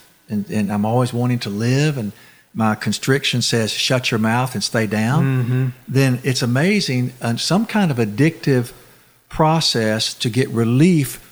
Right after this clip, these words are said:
Speaker 1: from my original addictive process
Speaker 2: Mm-hmm.
Speaker 1: occurs. Alcohol comes into play. It can be when you're young or old. It doesn't matter.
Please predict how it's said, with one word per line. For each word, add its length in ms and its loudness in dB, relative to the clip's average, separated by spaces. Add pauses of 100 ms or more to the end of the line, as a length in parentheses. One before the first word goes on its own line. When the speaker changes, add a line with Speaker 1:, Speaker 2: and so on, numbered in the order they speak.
(220)
Speaker 1:
from 200 0
my 280 2
original 840 2
addictive 640 -2 (160)
process 800 0
Speaker 2:
Mm-hmm. 200 -2
Speaker 1:
occurs. 580 -2 (680)
Alcohol 560 2
comes 320 0
into 180 2
play. 500 0 (520)
It 120 -8
can 160 2
be 200 6
when 200 2
you're 120 0
young 440 2
or 100 2
old. 260 0
It 80 -2
doesn't 180 2
matter. 300 0